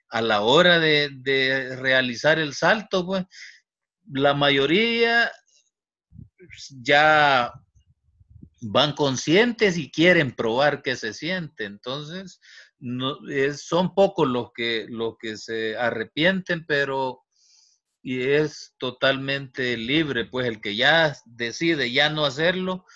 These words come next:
que hemos tenido algunos, se, se retira y no, no hay ningún problema en retirarse.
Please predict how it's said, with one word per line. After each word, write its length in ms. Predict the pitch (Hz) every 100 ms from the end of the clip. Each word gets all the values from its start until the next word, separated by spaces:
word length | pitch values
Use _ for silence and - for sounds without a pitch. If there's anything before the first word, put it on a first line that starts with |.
| _ _
que 320 | 120 117 110
hemos 260 | 120 151 147
tenido 400 | 170 156 151 160
algunos, 580 | 151 143 180 190 190 _ _ _ _ - _ 113
se, 640 | - - 143 131 127 123 117
se 200 | - 160
retira 640 | 147 120 123 175 202 160
y 100 | 127
no, 320 | 117 120 120
no 220 | 123 117
hay 140 | 123 135
ningún 360 | 127 120 127
problema 460 | 117 117 123 135 123
en 80 | 110
retirarse. 680 | 110 - 98 110 104 -